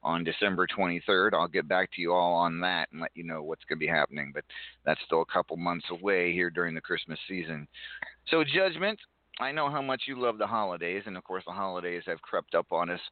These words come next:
quite quickly here in twenty seventeen.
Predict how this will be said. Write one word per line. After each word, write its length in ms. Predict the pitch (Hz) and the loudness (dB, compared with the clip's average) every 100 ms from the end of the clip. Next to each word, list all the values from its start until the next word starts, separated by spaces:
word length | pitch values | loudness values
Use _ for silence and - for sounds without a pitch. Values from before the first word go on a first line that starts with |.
| - - - | -18 -20 -6
quite 260 | - 101 - | 0 0 0
quickly 420 | 113 - 95 87 | -2 0 0 0
here 220 | 92 87 | 0 -2
in 100 | 82 | -4
twenty 340 | - 95 90 80 | -4 -4 -4 -2
seventeen. 680 | 87 82 87 - 87 101 | -2 -2 -4 -6 -4 -4